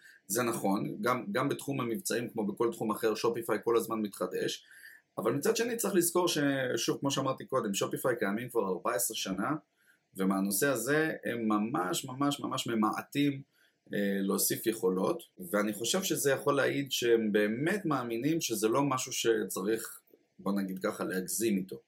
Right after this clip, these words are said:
אה, אפילו כשהם כבר עושים חלק מהדברים, ותכף אנחנו נדבר על מה כן, זה דברים שלפעמים אנחנו שומעים מלקוחות שהם לא מבינים למה שופיפיי עשו את זה בצורה כזאת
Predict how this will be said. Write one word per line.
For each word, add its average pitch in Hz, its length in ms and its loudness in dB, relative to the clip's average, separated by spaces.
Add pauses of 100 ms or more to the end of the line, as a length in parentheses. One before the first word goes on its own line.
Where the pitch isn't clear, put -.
(640)
אה, 85 200 -2 (100)
אפילו 190 320 0
כשהם 117 240 2
כבר 104 140 -2
עושים 185 380 0
חלק - 280 -2
מהדברים, 101 420 0
ותכף 113 400 -4
אנחנו 101 220 -2
נדבר 95 280 0
על 92 80 0
מה 101 220 0
כן, 175 220 -2 (1000)
זה 101 240 2
דברים 113 260 0
שלפעמים 123 500 -2
אנחנו 113 520 -2
שומעים 110 300 -2
מלקוחות 113 420 -4
שהם 104 120 0
לא 113 100 0
מבינים 110 300 -2
למה 110 160 0
שופיפיי 104 380 -2
עשו 98 180 0
את 98 60 -4
זה 95 80 -6
בצורה 92 280 -2
כזאת 90 380 -4